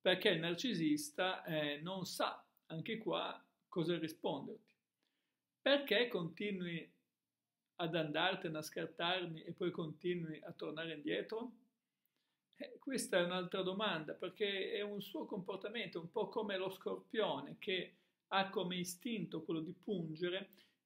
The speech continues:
Le motivazioni del narcisista sono per, eh, controllarti,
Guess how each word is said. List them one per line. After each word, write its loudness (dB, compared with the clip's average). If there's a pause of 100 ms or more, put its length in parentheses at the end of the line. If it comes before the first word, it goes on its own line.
Le 0
motivazioni 0
del 4
narcisista 0
sono 0
per, 4
eh, -4
controllarti, 0